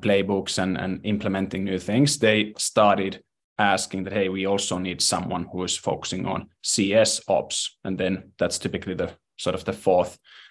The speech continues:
um, siloed ops function. And I think now, nowadays, lots of companies are putting these four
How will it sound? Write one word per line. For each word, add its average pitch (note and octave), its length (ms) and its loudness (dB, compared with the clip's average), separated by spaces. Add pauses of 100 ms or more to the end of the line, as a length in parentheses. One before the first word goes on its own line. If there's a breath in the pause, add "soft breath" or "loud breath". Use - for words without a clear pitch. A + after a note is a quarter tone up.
(200 loud breath)
um, F#2 460 0 (160)
siloed G2+ 640 6
ops - 320 2 (200)
function. F#2+ 540 0 (280 loud breath)
And A2 80 4
I B2+ 80 6
think C3 200 6
now, B2+ 560 6
nowadays, A2+ 760 4
lots G#2+ 300 0
of G#2 160 -6
companies G2+ 500 -2
are G2 120 -4
putting G#2 420 0
these G2+ 480 -2 (220)
four F#2+ 440 4